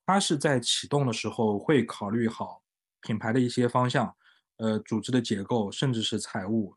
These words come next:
等等方面。所以从周期性来讲，我觉得，嗯，中国或者大陆，我们未来能做出很好的品牌。因为刚才说了嘛，我们有供应链，然后有很强的这个信息社媒，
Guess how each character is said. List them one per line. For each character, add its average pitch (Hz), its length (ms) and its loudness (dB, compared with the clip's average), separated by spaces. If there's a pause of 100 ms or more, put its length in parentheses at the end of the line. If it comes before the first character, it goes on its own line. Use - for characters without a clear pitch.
等 120 140 0
等 110 200 2
方 104 180 -2
面。 104 220 -4 (320)
所 - 220 2
以 151 180 4
从 135 420 -2
周 170 160 2
期 185 140 2
性 175 180 2
来 117 160 2
讲， 104 340 -2
我 101 100 -8
觉 110 180 -2
得， 165 180 4 (720)
嗯， 110 200 -4 (220)
中 135 160 0
国 110 120 0
或 120 80 -4
者 113 80 0
大 120 140 2
陆， 113 280 2
我 104 160 -8
们 104 240 -4
未 135 100 4
来 110 160 2
能 107 220 -2
做 120 180 0
出 113 260 -2 (200)
很 104 360 -6
好 101 220 -4
的 98 260 -12 (120)
品 113 160 -2
牌。 95 320 -12
因 131 80 0
为 139 60 6
刚 147 140 4
才 143 60 4
说 139 160 0
了 143 80 4
嘛， 120 120 2
我 107 100 -2
们 127 100 0
有 113 80 2
供 113 220 2
应 107 60 0
链， 110 200 2 (460)
然 113 160 2
后 113 420 4
有 117 140 4
很 117 180 -2
强 104 340 -4
的 117 220 2
这 107 160 -2
个 101 340 -8
信 110 240 -2
息 110 220 -2
社 117 240 2
媒， 98 320 -6